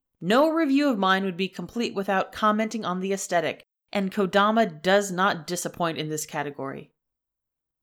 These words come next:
Kwanchai Moriya's illustrations are charming and evocative,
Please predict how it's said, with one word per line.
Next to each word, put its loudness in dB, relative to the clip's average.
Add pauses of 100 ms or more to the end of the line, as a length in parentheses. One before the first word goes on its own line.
Kwanchai 2
Moriya's 2
illustrations -6
are -6 (280)
charming 0
and -6
evocative, -2